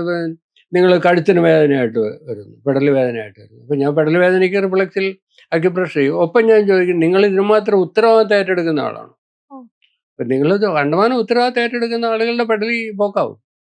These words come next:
Speaker 1: അതായത് നമ്മളത് റിലാക്സ് ചെയ്ത് അല്ല ചെയ്യുന്നത്. അതുകൊണ്ടാണ്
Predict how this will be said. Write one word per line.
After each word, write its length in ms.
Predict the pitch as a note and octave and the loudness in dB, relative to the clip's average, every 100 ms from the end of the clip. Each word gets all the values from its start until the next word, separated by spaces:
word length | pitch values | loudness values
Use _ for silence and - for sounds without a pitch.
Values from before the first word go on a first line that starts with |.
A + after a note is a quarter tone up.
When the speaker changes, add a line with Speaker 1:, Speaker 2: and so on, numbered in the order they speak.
| _ _ F#3+ _ - | _ _ -20 _ -10
Speaker 1:
അതായത് 240 | F3 G#3 F#3 | -4 -2 0
നമ്മളത് 360 | D#3 G3 G#3+ | 2 4 4
റിലാക്സ് 340 | G3 G3 A#3+ A#3+ | 4 2 2 0
ചെയ്ത് 400 | C4+ A#3 A3+ F#3+ | -2 0 0 2
അല്ല 320 | D#3+ E3 C#3 | 0 0 0
ചെയ്യുന്നത്. 600 | G#2+ C3+ D3+ C#3+ B2+ B2+ | -2 -6 -2 -2 -2 0
അതുകൊണ്ടാണ് 400 | D3+ G#3 F#3 G#2 | 0 0 0 -4